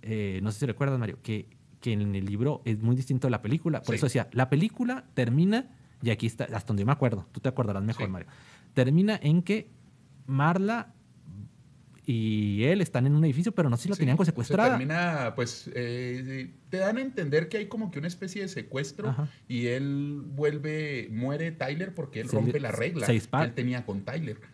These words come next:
Speaker 2: de no hablar de él. O sea, él no le podía hablar, que esto es lo interesante en la cuestión, que no, la hemos dejado de
Speaker 1: Ah, sí,
Speaker 2: muy
Speaker 1: que no
Speaker 2: fuera.
Speaker 1: podía hablar
Speaker 2: La
Speaker 1: de
Speaker 2: cuestión
Speaker 1: Tyler.
Speaker 2: de Marla, con Marla y, y el narrador o el personaje,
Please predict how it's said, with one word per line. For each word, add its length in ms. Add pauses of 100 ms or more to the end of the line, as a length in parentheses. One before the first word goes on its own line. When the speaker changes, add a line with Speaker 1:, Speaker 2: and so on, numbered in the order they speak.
(120)
Speaker 2:
de 200
no 160
hablar 320
de 160
él. 140 (180)
O 80
sea, 160
él 100
no 80
le 120
podía 320
hablar, 300
que 60
esto 160
es 60
lo 80
interesante 640
en 240
la 140
cuestión, 340
que 140
no, 160
la 160
hemos 240
dejado 360
de 240
Speaker 1:
Ah, 140
sí, 60
Speaker 2:
muy 80
Speaker 1:
que 100
no 60
Speaker 2:
fuera. 140
Speaker 1:
podía 180
hablar 180
Speaker 2:
La 80
Speaker 1:
de 60
Speaker 2:
cuestión 320
Speaker 1:
Tyler. 80
Speaker 2:
de 40
Marla, 360
con 140
Marla 360
y, 220
y 160
el 120
narrador 380
o 40
el 80
personaje, 680